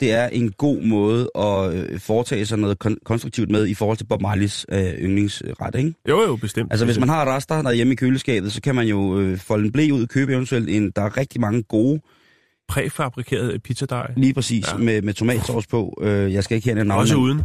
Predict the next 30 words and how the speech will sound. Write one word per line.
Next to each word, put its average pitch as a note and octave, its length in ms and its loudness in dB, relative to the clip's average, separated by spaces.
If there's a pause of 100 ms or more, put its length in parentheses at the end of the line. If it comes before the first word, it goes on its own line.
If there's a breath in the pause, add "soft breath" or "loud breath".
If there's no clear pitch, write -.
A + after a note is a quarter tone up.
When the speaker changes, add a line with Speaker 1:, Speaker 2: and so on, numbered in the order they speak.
(320)
Speaker 1:
øh, F#2+ 120 2
Speaker 2:
Også C#3 160 2
uden. B2 100 2
Speaker 1:
ja. - 120 2 (600 soft breath)
Men A#2 160 2
hvad A#2 100 2
hedder A2 200 4
det, G#2 260 2
øh, F#2+ 460 -2
dem A#2 120 0
kan C#3+ 80 0
man C3+ 40 4
jo B2 60 2
bruge A#2 200 0
til B2 100 -4
rigtig, A#2 240 -2
rigtig A2 180 0
meget. G#2 360 0
Og - 120 -10
der C3 60 0
kan F3 140 -2
man D3 100 2
jo A2+ 120 2
komme G#2+ 200 0
alle A#2 100 2
mulige A#2+ 160 2
lækre A2 200 0
ting A2 200 -2
på. A2+ 180 0
Men, A2+ 180 2